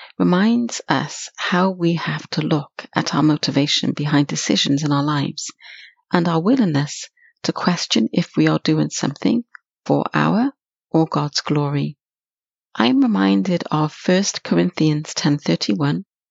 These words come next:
which says, "Whether therefore you eat or drink,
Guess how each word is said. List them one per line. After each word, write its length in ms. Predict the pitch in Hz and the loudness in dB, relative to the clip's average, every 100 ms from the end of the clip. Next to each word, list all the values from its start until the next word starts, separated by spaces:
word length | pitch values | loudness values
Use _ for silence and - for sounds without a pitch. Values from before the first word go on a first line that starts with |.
| _ _ _ | _ _ _
which 180 | - - | -4 -2
says, 480 | - 156 156 160 - _ _ _ _ _ | 0 0 0 -4 -10 _ _ _ _ _
"Whether 440 | 208 170 185 220 - - | 0 0 2 0 0 -4
therefore 460 | 180 165 160 - 160 | 0 0 0 0 0
you 200 | 156 - | 0 -2
eat 400 | - 233 - - - _ | 0 -2 -4 -12 -18 _
or 140 | 143 | -2
drink, 600 | 143 - 180 262 - - | -2 0 2 0 -2 -16